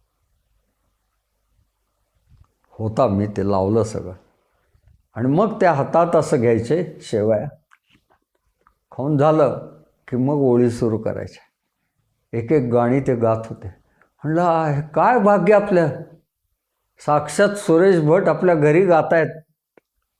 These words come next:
आणि आपल्याला ते ऐकायला मिळते. वा, वा, वा, काय भाग्य, भाग्य," म्हटलं. म्हणजे एक बँकेची ओ-, खातेदार म्हणून ओळख होते काय आणि त्यात नाही होतं काय. पण त्याबरोबरच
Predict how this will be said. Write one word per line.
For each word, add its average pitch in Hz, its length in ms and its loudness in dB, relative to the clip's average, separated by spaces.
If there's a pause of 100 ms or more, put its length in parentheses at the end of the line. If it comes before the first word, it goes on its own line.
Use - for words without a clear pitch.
(440)
आणि 117 120 -10
आपल्याला 127 360 -2
ते 139 80 -2
ऐकायला 120 380 -2
मिळते. 107 320 -4
वा, 110 360 -4
वा, 110 220 -4
वा, 110 340 -12 (260)
काय 123 180 -6
भाग्य, 104 460 -4
भाग्य," 101 420 -10
म्हटलं. 98 360 -18 (1040)
म्हणजे 143 440 2
एक 165 200 0
बँकेची 151 500 2
ओ-, 139 460 2
खातेदार 135 500 0
म्हणून 135 220 -2
ओळख 123 380 0
होते 117 220 -6
काय 110 240 -8
आणि 110 400 -16
त्यात 110 120 -4 (100)
नाही 117 180 -2
होतं 101 260 -6
काय. - 140 -18 (760)
पण 123 180 -4
त्याबरोबरच 127 800 0